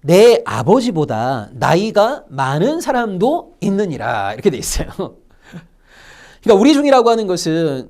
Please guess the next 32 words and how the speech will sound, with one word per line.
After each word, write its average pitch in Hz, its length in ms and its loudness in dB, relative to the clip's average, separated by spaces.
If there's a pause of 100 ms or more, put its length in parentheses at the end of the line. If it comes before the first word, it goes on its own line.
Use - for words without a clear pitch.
욥을 220 300 0
찾아갔던 220 400 2
세 320 140 -2
명을 294 200 -2
말하는 175 300 0
거 156 80 0
아닙니까? 113 580 -6 (800)
거기는 220 300 4
머리가 214 260 4
흰 277 140 0
사람도 240 320 4
있고요, 147 540 -4 (220)
연로한 208 380 6
사람도 214 280 -2
있고요, 147 240 -6
심지어 170 600 -4 (220)
욥의 247 260 4
아버지보다 175 1000 -4
나이가 226 320 4
많은 170 240 0
사람도 190 240 2
있단 143 240 -2
말이에요. 92 840 -12 (680)
그러니까 214 120 4
우리가 226 180 4
편의상 214 640 -2
욥의 247 180 2
세 285 160 -2
친구라는 240 420 -2
표현을 196 200 -4
쓰고는 240 320 -6
있지만, 135 500 -6